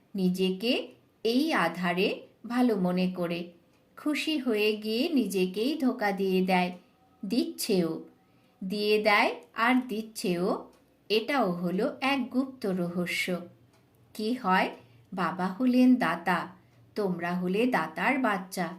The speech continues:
তো সেবা যদি যুক্ত যুক্ত নাও হয়, মিক্স থাকে, কিছু স্মরণে আর কিছু বাইরের সাধন বা খুশির আধারে হয়, হৃদয়ের আধারে নয়।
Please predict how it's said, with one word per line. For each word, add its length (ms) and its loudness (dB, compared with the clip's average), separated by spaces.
তো 160 -2
সেবা 500 0
যদি 460 0
যুক্ত 500 -2
যুক্ত 440 -4
নাও 500 0
হয়, 360 2
মিক্স 400 -2
থাকে, 500 -4
কিছু 380 -2
স্মরণে 800 -2
আর 200 0
কিছু 340 -6
বাইরের 580 0
সাধন 640 -4
বা 140 2
খুশির 600 0
আধারে 520 0
হয়, 280 -2
হৃদয়ের 640 0
আধারে 560 0
নয়। 240 -4